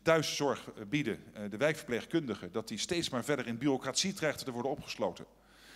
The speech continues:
De zorg zit op dit moment vol met initiatieven, waarbij juist die wijkverpleegkundige functie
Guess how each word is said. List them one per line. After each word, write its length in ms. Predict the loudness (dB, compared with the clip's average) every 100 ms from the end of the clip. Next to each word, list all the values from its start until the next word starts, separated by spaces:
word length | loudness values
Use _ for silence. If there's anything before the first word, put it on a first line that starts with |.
| -6
De 80 | -2
zorg 300 | 4 4 4
zit 160 | 0 0
op 80 |
dit 120 | 0 2
moment 220 | 0 -2
vol 340 | 2 4 6
met 140 | 4 2
initiatieven, 720 | -2 -2 -4 -4 -4 -6 -14 -20 -20 -8
waarbij 220 | 2 4
juist 400 | 6 4 2 -8 -18 -6
die 120 | 4
wijkverpleegkundige 800 | 6 6 2 0 0 0 -2 -6
functie 440 | -4 -4 -4 -10